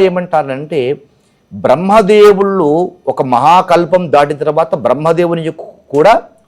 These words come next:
కాలం చెల్లిపోతుంది. అలాంటి బ్రహ్మదేవుళ్ళ యొక్క ఎన్నో కపాలములు ధరించి ఉంటుంది అని కూడా చెప్తారు ఆధ్యాత్మిక పరంగా. ఇక చేతులు ఒక వస్త్రంగా కట్టుకొని ఉంటుంది కదా అమ్మవారు,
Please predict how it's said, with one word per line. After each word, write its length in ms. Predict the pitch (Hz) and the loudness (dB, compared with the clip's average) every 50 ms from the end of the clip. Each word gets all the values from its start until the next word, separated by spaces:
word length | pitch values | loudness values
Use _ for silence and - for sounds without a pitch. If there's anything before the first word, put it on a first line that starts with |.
| _ - | _ -8
కాలం 220 | - 147 160 175 175 - | -4 -2 -2 -2 -4 -6
చెల్లిపోతుంది. 520 | 160 160 156 147 151 - - 101 92 92 - _ _ _ _ _ _ - - | -12 -12 -12 -12 -14 -14 -14 -16 -20 -20 -20 _ _ _ _ _ _ -4 -2
అలాంటి 320 | 131 143 147 156 156 127 143 110 90 | -2 0 -2 -2 -4 -4 -6 -4 -2
బ్రహ్మదేవుళ్ళ 680 | 123 127 143 160 165 175 180 170 180 180 175 175 170 165 | -2 -2 -2 0 0 0 2 2 2 2 0 0 0 0
యొక్క 180 | 160 - 156 139 117 117 | 0 0 0 -2 -2 -2
ఎన్నో 260 | 131 139 147 170 190 214 233 226 226 - | -4 -4 -2 0 2 2 2 2 0 -2
కపాలములు 600 | 160 156 - 170 170 170 165 151 147 170 165 139 123 135 - 120 113 | -4 0 2 2 2 2 2 0 -2 -4 -2 -2 -2 -4 -4 -4 -4
ధరించి 280 | 127 131 143 143 - 143 127 123 | -2 -2 -2 -4 -6 -8 -8 -10
ఉంటుంది 300 | 113 101 120 117 113 117 113 | -10 -10 -10 -10 -8 -8 -8
అని 80 | 107 95 107 | -8 -8 -6
కూడా 160 | 127 175 190 120 127 - - _ _ _ - | -4 -2 -2 -4 -4 -6 -10 _ _ _ -12
చెప్తారు 280 | 127 - - 110 95 95 107 | -8 -4 -4 -2 0 0 0
ఆధ్యాత్మిక 440 | 107 104 - 107 95 - - - - - | -2 -4 -6 -12 -12 -12 -16 -20 -20 -20
పరంగా. 320 | - - - _ - - _ _ _ _ _ _ _ _ _ _ _ _ | -20 -20 -20 _ -20 -20 _ _ _ _ _ _ _ _ _ _ _ _
ఇక 140 | - - 208 208 - | -10 -10 -6 -2 2
చేతులు 360 | 190 214 202 233 220 208 185 156 156 165 175 - - 135 | 2 2 2 2 0 0 0 0 0 -2 -4 -6 -6 -8
ఒక 100 | - 139 123 | -4 -2 0
వస్త్రంగా 420 | 131 - - - 175 175 180 180 180 170 | -2 -2 -2 -2 -2 0 0 0 0 0
కట్టుకొని 300 | 151 147 - - 170 151 151 151 | -2 -6 -6 -4 -4 -4 -4 -4
ఉంటుంది 220 | 139 135 147 143 139 | -4 -6 -4 -4 -2
కదా 120 | 139 135 135 127 | -2 -2 -2 -4
అమ్మవారు, 420 | 120 127 127 127 123 123 131 123 | -4 -6 -6 -4 -4 -4 -4 -6